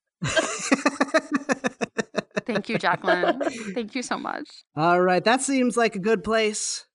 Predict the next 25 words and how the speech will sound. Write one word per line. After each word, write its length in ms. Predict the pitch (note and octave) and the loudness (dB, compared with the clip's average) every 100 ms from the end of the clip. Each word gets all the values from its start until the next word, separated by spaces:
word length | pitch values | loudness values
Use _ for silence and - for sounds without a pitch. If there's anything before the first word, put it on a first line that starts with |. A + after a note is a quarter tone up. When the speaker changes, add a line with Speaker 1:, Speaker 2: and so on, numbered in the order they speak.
| - | -6
Speaker 1:
to 120 | G#3 | -2
end 260 | G3 G3+ F3+ | 0 2 2
it. 360 | F#3 - - - F#3 | -2 -2 -8 -10 0
Janie, 400 | B3 B3+ A#3+ G#3+ | 2 4 4 2
thank 360 | - B3+ B3+ | 2 2 2
you 140 | A#3 G#3+ | 0 -2
so 540 | - - C4+ C#4+ C#4+ | -2 -4 2 4 6
much 640 | C#4 A3+ G#3+ - - - - _ | 4 4 0 -2 -4 -4 -10 _
for 100 | G3 | -8
coming 260 | A3 A3 G#3 | 0 0 2
on 140 | G3+ | 0
the 80 | G3+ | -2
show. 320 | - F#3+ F3 | -2 -2 0
This 160 | E3+ F#3 | -2 -4
has 140 | F#3 | -4
been 420 | F3+ F3+ F3 E3+ - _ | -2 0 2 0 -4 _
so 200 | - A3 | -2 2
much 180 | A3+ - | 2 0
fun. 440 | F#3 E3 D3+ D#3 _ _ _ - | -2 0 0 -4 _ _ _ -6
Uh, 420 | E3 D#3+ D#3 D3+ - _ _ _ - | 0 2 2 0 -4 _ _ _ -4
where 240 | F3+ A#3 | 2 2
can 180 | A#3+ A3+ | 2 0
people 640 | G#3+ G#3+ G#3 G3 G3 - | 0 -2 0 0 0 -2
find 360 | - A3+ A3 F#3 | 0 2 4 2
you 300 | C#3 A#2+ C#3 | 0 -4 -6